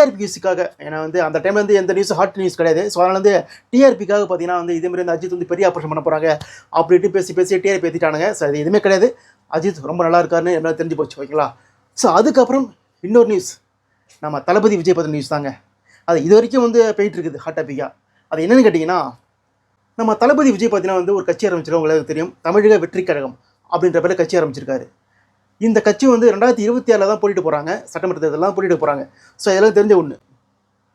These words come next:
இவர் வந்து இவருடைய கட்சிக்கு வந்து ஆள் சேர்க்கறது, உறுப்பினர் சேர்க்கறதுக்கு ஸ்டார்ட் பண்ணிருக்காங்க. இதுக்கு வந்து ஃபர்ஸ்ட் ஸ்டேஜா பார்த்தீங்கன்னா விஜய் வந்து Twitter-ல ஒரு வீடியோ போட்டு சொல்லியிருந்தாரு, "இதே மாதிரி பண்ணுங்க, ஒரு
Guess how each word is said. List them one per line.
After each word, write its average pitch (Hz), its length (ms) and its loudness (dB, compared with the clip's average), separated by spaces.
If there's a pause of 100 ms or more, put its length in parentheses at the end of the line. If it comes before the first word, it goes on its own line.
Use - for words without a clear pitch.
(480)
இவர் 285 220 6
வந்து 240 180 2 (100)
இவருடைய 170 280 0
கட்சிக்கு 196 360 -2
வந்து 165 180 -2 (500)
ஆள் 233 180 2
சேர்க்கறது, 147 320 -2 (380)
உறுப்பினர் 254 360 4
சேர்க்கறதுக்கு 175 400 -2 (480)
ஸ்டார்ட் 185 240 -2
பண்ணிருக்காங்க. 151 380 -2 (140)
இதுக்கு 233 240 4
வந்து 240 220 0
ஃபர்ஸ்ட் - 300 -4
ஸ்டேஜா 214 200 2
பார்த்தீங்கன்னா 180 300 -2 (440)
விஜய் 269 280 4
வந்து 220 220 4
Twitter-ல 226 300 2
ஒரு 190 100 -2
வீடியோ 214 200 2
போட்டு 190 160 2 (100)
சொல்லியிருந்தாரு, 170 340 -4 (140)
"இதே 160 140 -8
மாதிரி 214 220 -4
பண்ணுங்க, 190 240 -2 (540)
ஒரு 165 100 -2